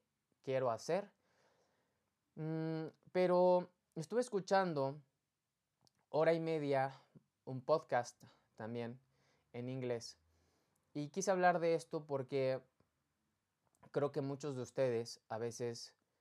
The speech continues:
se frustran, al igual que yo me he frustrado, o a veces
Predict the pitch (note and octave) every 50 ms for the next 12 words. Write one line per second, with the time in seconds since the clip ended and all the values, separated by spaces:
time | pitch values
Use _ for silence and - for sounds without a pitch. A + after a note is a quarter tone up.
0 | _ _ - A2 G#2 - C3 C#3+ C#3 C3+ - B2+ C3+ C#3 C#3 - A#2 G#2+ G#2+ G#2+
1 | G#2+ A2 A#2 A2+ - A#2+ G#2 A2+ A2 A2 A2 G#2+ G#2 - - G2+ - - B2+ C3+
2 | C3+ B2 A#2 B2 - _ _ _ _ _ _ _ _ _ _ _ _ _ _ A2+
3 | A2+ B2 C3+ C3 C#3+ C#3+ C3+ - - -